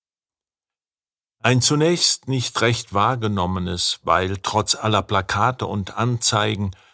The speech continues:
doch recht beiläufiges Ereignis revolutionierte die Köpfe erst im Nachhinein. Ein Uhrmacher hatte drei Automaten konstruiert,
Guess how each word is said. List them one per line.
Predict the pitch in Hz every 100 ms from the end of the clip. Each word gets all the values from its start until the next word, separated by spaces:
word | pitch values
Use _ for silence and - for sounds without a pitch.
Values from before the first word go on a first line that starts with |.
| _
doch | - 110 98
recht | 117 127 - _
beiläufiges | 98 117 120 98 95 104 98 90
Ereignis | - 98 76 104 110 - 113 107 - _ _ _
revolutionierte | - 117 127 143 135 - 131 127 170 170 131
die | 123 123
Köpfe | 135 - -
erst | 104 120 117 -
im | 117 110 107
Nachhinein. | 104 101 - 82 73 78 78 _ _ _ _ _ _ _ _ _ _ _ _ _ _ _ _ _ _
Ein | - 135 147
Uhrmacher | 190 185 175 156 135
hatte | 139 131
drei | - 117 131
Automaten | - 117 120 110 110 - 87
konstruiert, | - 92 90 - 95 95 98 80 -